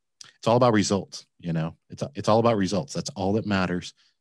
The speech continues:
Uh, nothing else matters. And so I was, I was very attracted to it, I guess, because of my mentality, I guess is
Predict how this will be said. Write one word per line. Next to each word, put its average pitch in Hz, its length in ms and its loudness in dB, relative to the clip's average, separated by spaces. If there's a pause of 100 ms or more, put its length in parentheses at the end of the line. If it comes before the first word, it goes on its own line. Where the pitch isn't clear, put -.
(120)
Uh, 80 160 -6
nothing 101 320 -2
else 87 180 -2
matters. 85 480 -4
And 92 100 -10
so 90 120 -6
I 98 120 -6
was, 98 200 -2 (120)
I 101 100 -4
was 107 180 0
very 107 380 4
attracted 98 500 -2
to 92 180 -4
it, 87 80 0
I 87 60 0
guess, 107 300 -2
because 101 320 -6
of 87 100 -8
my 82 100 -4
mentality, 76 680 -8
I 78 60 -10
guess 139 240 -12
is 82 100 -18